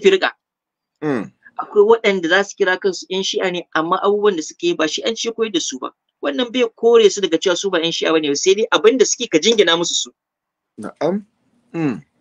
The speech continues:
Speaker 1: In a littafi ka gani, duk abin da ka gani a littafin ƴan Shi'a ya saɓa da Alƙur'ani, ya saɓa da sunnar manzon Allah tabbatacciya, ingantacciya, to wannan abin ba na Ahlul Bait. Ahlul Bait sun kore shi daga gare su.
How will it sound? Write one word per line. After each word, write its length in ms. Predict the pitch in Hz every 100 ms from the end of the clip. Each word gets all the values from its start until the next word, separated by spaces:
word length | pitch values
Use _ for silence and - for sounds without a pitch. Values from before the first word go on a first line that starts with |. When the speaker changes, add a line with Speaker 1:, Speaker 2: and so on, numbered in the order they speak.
| _ _
Speaker 1:
In 140 | 240 254
a 60 | 196
littafi 500 | 208 208 226 220 185
ka 80 | 196
gani, 340 | 202 208 226 - _ 160
duk 140 | - -
abin 380 | 202 226 220 180
da 160 | 156 139
ka 120 | 175
gani 320 | 170 185 190 -
a 40 | 147
littafin 640 | 151 - 185 175 165 139 151
ƴan 160 | 151
Shi'a 320 | - 160 139 - _ _
ya 120 | 147 180
saɓa 440 | 214 208 185 156
da 80 | -
Alƙur'ani, 640 | 135 - 135 - 156 151 127 _ -
ya 80 | 170
saɓa 440 | 202 196 180 139
da 80 | 135
sunnar 440 | - 208 208 185
manzon 400 | 156 143 135 160 160
Allah 300 | 175 156 131 -
tabbatacciya, 800 | 151 147 143 180 175 - 190 165 -
ingantacciya, 800 | 160 147 139 127 180 - 190 185 - _
to 100 | -
wannan 220 | 143 156 175
abin 240 | 160 165
ba 220 | 147 123 -
na 140 | 156
Ahlul 260 | 165 156 135
Bait. 160 | 135 -
Ahlul 260 | 190 185
Bait 120 | 170 175
sun 260 | - 165
kore 260 | - 196 170
shi 140 | -
daga 140 | 147 127
gare 200 | 120 120
su. 180 | -